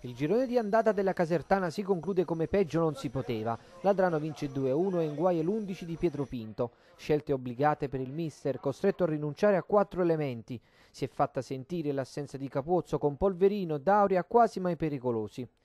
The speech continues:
I siciliani ringraziano e bissano il successo del duemilaquattro e duemilacinque, quando sul neutro di Eboli si imposero due a zero. Gara condizionata dal vento che in più di un'occasione ha messo in difficoltà i portieri.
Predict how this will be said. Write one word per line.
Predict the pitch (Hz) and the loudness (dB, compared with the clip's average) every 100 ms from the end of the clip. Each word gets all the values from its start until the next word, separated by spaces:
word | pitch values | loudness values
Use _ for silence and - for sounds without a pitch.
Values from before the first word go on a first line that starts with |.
| _ _ - | _ _ -8
I | |
siciliani | 170 170 151 151 135 | -6 -6 -2 -2 -2
ringraziano | 123 127 156 196 - 202 | -8 -4 0 0 0 -4
e | 185 | -2
bissano | 180 202 196 190 | -6 -6 -4 -4
il | |
successo | - 160 185 156 156 | -6 -4 -4 -4 -2
del | 156 | -2
duemilaquattro | 147 151 147 - 147 - | -2 -4 -4 0 0 0
e | 139 | -6
duemilacinque, | 139 131 123 - 202 185 170 | -4 -6 -8 -6 -8 -4 -2
quando | 185 202 185 | -2 -2 -4
sul | 170 | -4
neutro | 175 208 190 | -4 -4 -6
di | 190 | 0
Eboli | 208 190 180 165 | 0 0 -2 -4
si | 226 | -6
imposero | 208 190 190 185 180 | -2 0 0 -2 -2
due | 175 170 | 0 0
a | 135 | 0
zero. | 143 131 127 - _ _ _ _ _ _ _ | -2 0 -2 -6 _ _ _ _ _ _ _
Gara | 139 151 135 | 0 0 0
condizionata | 170 156 147 143 143 135 | -2 -2 -4 -4 -4 -2
dal | 131 127 | -2 -2
vento | 131 175 160 143 | 0 0 0 -6
che | 139 | -8
in | 139 | -8
più | 190 | -8
di | 170 | -4
un'occasione | 165 160 151 135 202 175 | -4 -2 -4 0 0 0
ha | |
messo | 175 220 - | -2 -4 -4
in | 202 | -6
difficoltà | 185 180 170 - | -4 -2 -2 0
i | 156 | -2
portieri. | 143 - 120 104 110 | -2 -6 -6 -6 -6